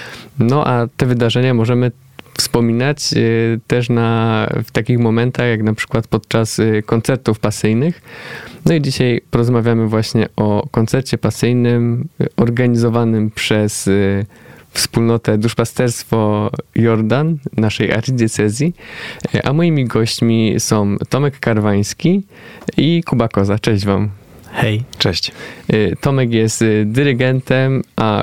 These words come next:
Speaker 1: Kuba jest, y, asystentem dyrygenta. No więc dzisiaj takie towarzystwo bardzo muzyczne. Mm, no i tak na początek, y, chciałbym się was zapytać, y,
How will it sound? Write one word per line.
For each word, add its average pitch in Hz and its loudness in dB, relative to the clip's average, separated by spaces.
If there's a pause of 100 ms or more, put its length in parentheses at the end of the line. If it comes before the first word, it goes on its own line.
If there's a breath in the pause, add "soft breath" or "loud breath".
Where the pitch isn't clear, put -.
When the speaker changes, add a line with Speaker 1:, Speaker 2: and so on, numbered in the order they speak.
Speaker 1:
Kuba 113 0
jest, 110 -2
y, 101 2
asystentem 110 0
dyrygenta. 110 0 (800 loud breath)
No 123 2
więc 110 0
dzisiaj 113 0
takie 113 0 (140)
towarzystwo 117 0
bardzo 117 2
muzyczne. 123 2 (380 loud breath)
Mm, 127 2
no 196 2
i 202 2
tak - -4
na 127 2
początek, 113 0 (180)
y, 107 2
chciałbym 135 0
się 131 0
was 117 2
zapytać, 117 0
y, 113 2